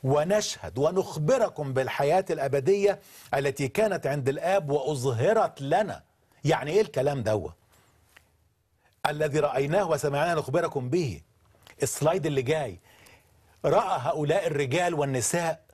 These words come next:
الرسل شيئًا يحدث في المكان والزمان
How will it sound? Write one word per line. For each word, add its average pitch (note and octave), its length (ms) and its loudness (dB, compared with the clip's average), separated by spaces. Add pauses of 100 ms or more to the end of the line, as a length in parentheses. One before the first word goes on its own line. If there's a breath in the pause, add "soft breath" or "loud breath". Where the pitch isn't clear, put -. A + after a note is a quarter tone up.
(420)
الرسل D3+ 440 0 (1600)
شيئًا F3+ 520 0
يحدث C#3+ 480 -2
في D3 100 0
المكان C3+ 500 -2
والزمان C3+ 680 -4